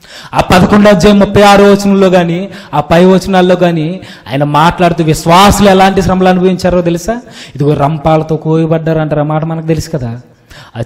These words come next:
చరిత్రలో అక్షరాలా జరిగింది ఎవరికో తెలుసా? ఆ మహనీయుడైన యెషయా గారికేనండి.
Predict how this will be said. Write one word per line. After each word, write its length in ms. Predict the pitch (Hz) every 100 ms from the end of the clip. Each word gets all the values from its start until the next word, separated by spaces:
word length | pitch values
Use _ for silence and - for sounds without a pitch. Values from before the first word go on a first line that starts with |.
| -
చరిత్రలో 680 | 143 151 147 - 202 147 147
అక్షరాలా 680 | 143 - - 156 156 156 151
జరిగింది 360 | 156 151 147
ఎవరికో 220 | 147 147
తెలుసా? 460 | 147 143 135 151 170 - - - 117
ఆ 60 |
మహనీయుడైన 680 | 120 123 113 131 127 123 123
యెషయా 400 | 120 117 - 127
గారికేనండి. 840 | 120 120 120 117 117 110 113